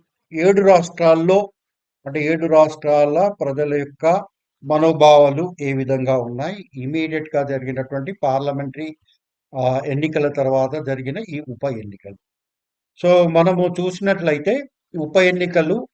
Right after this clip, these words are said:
ఆ, జూలై పదిన జరిగాయి. ఇది మొత్తం పదమూడు స్థానాలకు ఏడు రాష్ట్రాల్లో జరిగింది.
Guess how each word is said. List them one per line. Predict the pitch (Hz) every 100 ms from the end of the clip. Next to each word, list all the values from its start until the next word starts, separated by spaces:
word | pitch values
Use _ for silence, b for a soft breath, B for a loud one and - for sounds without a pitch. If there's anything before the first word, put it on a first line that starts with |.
| _ _ _ _ _ _ _ 151
ఆ, | 147 147 135 - _ _ 143
జూలై | 139 165 170
పదిన | 170 151 139 151
జరిగాయి. | 139 131 135 147 262 - _ _ _ 135
ఇది | 139 156 147
మొత్తం | 156 160 196 196 180
పదమూడు | 160 160 160
స్థానాలకు | - 147 143 143 143 139 233
ఏడు | 156 151 143
రాష్ట్రాల్లో | 143 127 - 135 127
జరిగింది. | 120 113 110 123 196